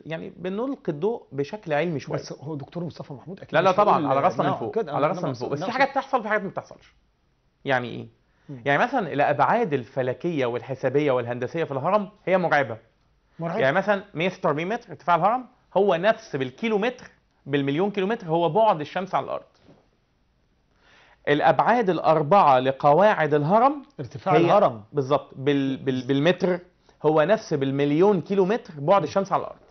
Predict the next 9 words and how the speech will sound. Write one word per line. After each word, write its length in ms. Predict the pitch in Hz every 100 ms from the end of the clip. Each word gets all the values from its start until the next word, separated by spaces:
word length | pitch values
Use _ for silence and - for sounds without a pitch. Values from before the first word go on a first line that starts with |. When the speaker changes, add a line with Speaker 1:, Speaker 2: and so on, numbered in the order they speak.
| _ -
Speaker 2:
بالمليون، 540 | 135 131 139 185 147 117
آه. 180 | 156 131
Speaker 1:
بالمليون. 420 | 143 151 151 123 104 _ _ _ _ _ _ _ -
الأربع 840 | 165 - 254 233 165 156 151 156 - _ _
قواعد 640 | - 151 180 196 143 127 135
ورؤوس 800 | 135 143 151 151 202 190 - 139
للهرم 440 | 131 156 202 285 294 _ _ _ 160
هما 420 | 165 165 - 165
أدق 360 | 151 226 226